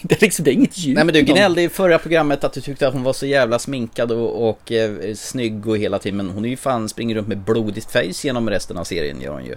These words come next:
Speaker 2: Härjad och ser helt sönderslagen ut och
Speaker 1: Au.
Speaker 2: blo-,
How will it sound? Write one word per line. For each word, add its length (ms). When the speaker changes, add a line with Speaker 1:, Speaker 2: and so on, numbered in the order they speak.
Speaker 2:
Härjad 520
och 220
ser 260
helt 240
sönderslagen 600
ut 200
och 180
Speaker 1:
Au. 360
Speaker 2:
blo-, 200